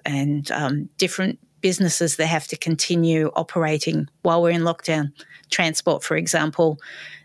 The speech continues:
is tricky. No longer is there a belly in the plane to fill, which meant that cost of moving goods around the world was a little bit cheaper. Now there has to be specific flights to move things in.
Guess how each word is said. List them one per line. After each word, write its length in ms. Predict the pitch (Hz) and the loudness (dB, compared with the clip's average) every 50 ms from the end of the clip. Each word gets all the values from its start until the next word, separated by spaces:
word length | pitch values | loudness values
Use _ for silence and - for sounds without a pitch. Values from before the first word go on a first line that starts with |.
| _ _ _ | _ _ _
is 200 | - 190 175 - | 0 0 2 2
tricky. 500 | - - 233 - - 180 156 139 143 143 - _ _ | 2 2 2 2 2 2 0 0 -2 -4 -10 _ _
No 260 | - 160 170 165 160 170 | 0 2 2 2 4 2
longer 300 | 170 170 170 170 170 165 - | 2 2 4 2 2 2 2
is 240 | 190 180 175 170 - | 2 2 2 0 0
there 180 | - 165 165 | 2 2 2
a 80 | 156 160 | 2 2
belly 380 | 156 170 165 165 170 165 160 | 2 2 2 4 4 4 4
in 100 | 165 160 | 2 2
the 160 | 160 160 151 - - | 2 2 0 -2 -2
plane 420 | - 190 180 180 190 214 226 226 | 0 0 2 2 2 2 2 2
to 180 | 196 - - 202 | 0 0 -2 -4
fill, 460 | - - - 208 262 330 370 349 277 - _ _ | -4 0 2 2 4 4 2 2 0 -4 _ _
which 280 | 180 170 170 - - | -2 0 0 0 0
meant 280 | - 170 170 156 - - | 2 0 0 0 -2 0
that 240 | 170 147 - - - _ _ _ | 0 0 0 -2 -6 _ _ _
cost 380 | - - 180 165 - - - - | -2 -2 0 0 -2 -4 -4 0
of 220 | - 190 190 165 - | 2 2 2 4 2
moving 340 | 190 185 180 170 180 175 165 | 2 2 4 2 2 0 2
goods 240 | 208 254 240 - | 2 0 2 2
around 320 | 208 190 180 175 170 170 156 | 2 2 4 2 2 0 -2
the 80 | 165 | 0
world 460 | 165 170 170 160 160 156 160 - - - - - - - - - - - - _ | 0 2 2 4 2 0 0 -2 -8 -14 -18 -18 -18 -18 -16 -18 -20 -20 -14 _
was 360 | - - 180 180 180 170 - - - | 2 4 4 4 2 0 -2 -2 0
a 80 | 190 185 | 0 2
little 240 | 185 185 185 190 180 | 4 4 4 4 2
bit 220 | 190 190 - - | 2 0 0 2
cheaper. 500 | - - 202 202 220 - 269 285 302 285 - - | 0 2 2 2 2 2 2 2 2 0 -2 -2
Now 200 | 190 170 156 151 | 0 0 2 2
there 120 | 160 156 | 0 0
has 160 | 160 151 - - | 0 -2 -4 -6
to 60 | 165 | -6
be 180 | 160 156 156 | -4 -2 -2
specific 640 | 156 - - - - - - 220 214 - 254 - - | -2 -2 -4 -2 -2 0 0 0 0 0 -4 -6 -6
flights 540 | - - 247 254 277 285 - - - - - | -2 2 4 4 4 2 0 -6 -10 -8 -2
to 120 | - 247 | 0 2
move 260 | 233 226 233 240 240 240 | 4 4 4 2 0 0
things 360 | - - 240 240 247 240 - | -2 0 2 2 2 2 2
in. 240 | 262 262 269 277 | 2 4 4 4